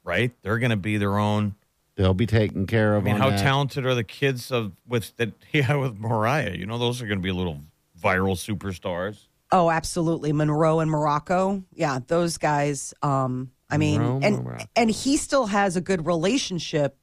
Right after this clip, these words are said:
Speaker 3: with Mariah Carey. He was talking about, you know, that they talk and they co-parent very strongly together, and that actually she's very,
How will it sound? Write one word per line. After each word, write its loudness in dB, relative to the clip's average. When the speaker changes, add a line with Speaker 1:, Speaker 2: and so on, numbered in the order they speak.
Speaker 3:
with 0
Mariah 0
Carey. -2
He -4
was -2
talking 0
about, 2
you -4
know, 0
that -8
they 2
talk 0
and -6
they 0
co-parent -2
very 2
strongly 0
together, -2
and 4
that 4
actually -2
she's -4
very, 2